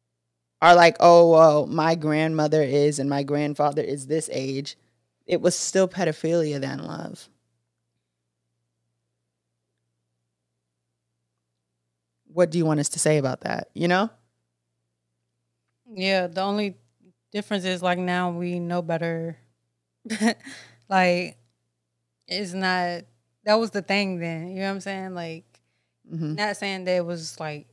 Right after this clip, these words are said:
Speaker 2: acceptable, but it was, th-, like, in their society then. But that shit is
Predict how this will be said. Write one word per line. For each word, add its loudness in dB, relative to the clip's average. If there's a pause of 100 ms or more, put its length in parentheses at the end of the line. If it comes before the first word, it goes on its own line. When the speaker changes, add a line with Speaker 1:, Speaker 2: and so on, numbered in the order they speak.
Speaker 2:
acceptable, -6
but 0
it -4
was, 0 (480)
th-, -12
like, -6
in -10
their -4
society -12
then. -18 (720)
But -4 (680)
that -4
shit -4
is -6